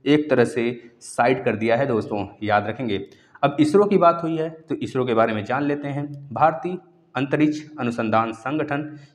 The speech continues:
इसरो का स्थापना कब हुआ था? तो बता देंगे पन्द्रह अगस्त उन्नीस सौ उनहत्तर को हुआ था। भारतीय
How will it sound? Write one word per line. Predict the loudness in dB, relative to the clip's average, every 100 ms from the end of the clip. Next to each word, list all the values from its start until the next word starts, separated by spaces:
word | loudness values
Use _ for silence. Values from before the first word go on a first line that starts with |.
| _
इसरो | -2 4 4
का | 4 4 2 -4
स्थापना | 0 0 2 -4
कब | -4 0
हुआ | 0
था? | 2 -2 -4
तो | -4
बता | 2 2
देंगे | 2 -4
पन्द्रह | -4 -4 -2 0
अगस्त | 2 0 -4 -16 -8
उन्नीस | -2 -2 -2
सौ | -2
उनहत्तर | -2 0 0
को | 4
हुआ | 4
था। | 4 0 -6 -10 -20 _ _
भारतीय | 2 2 2 -2 -4 -4